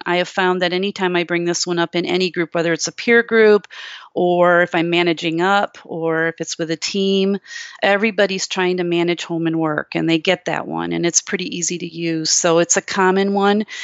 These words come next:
And then you can also use a fun one. So people also have fun activities and hobbies.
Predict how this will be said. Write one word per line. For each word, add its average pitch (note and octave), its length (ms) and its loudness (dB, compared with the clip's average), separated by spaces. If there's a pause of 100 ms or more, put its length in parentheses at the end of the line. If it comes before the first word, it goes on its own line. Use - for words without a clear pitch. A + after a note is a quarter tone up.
(220)
And G#3 220 2
then G#3 400 4
you G#3 60 -6
can G#3 180 -4
also G3+ 380 0
use A3+ 400 0
a B3+ 80 4
fun C4+ 360 2
one. E3 360 2
So F3 480 2
people F3+ 280 -8
also F3+ 300 -2
have F3+ 340 -2
fun F3+ 320 -2
activities F#3 720 -4
and F#3 80 -2
hobbies. F3+ 640 0